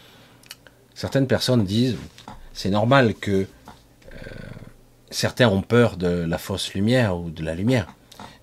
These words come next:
puisque ce sont des préadamiques, et que les préadamiques sont ceux qui ont foutu le bordel, en gros. C'est, c'est eux qui ont cassé le système, qui,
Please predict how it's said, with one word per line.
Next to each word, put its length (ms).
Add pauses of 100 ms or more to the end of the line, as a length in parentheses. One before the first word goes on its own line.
puisque 340
ce 140
sont 200
des 140
préadamiques, 920
et 100
que 160
les 60
préadamiques 680
sont 200
ceux 280
qui 180
ont 60
foutu 320
le 60
bordel, 540 (140)
en 100
gros. 300 (760)
C'est, 160 (300)
c'est 80
eux 60
qui 100
ont 180
cassé 300
le 40
système, 600
qui, 180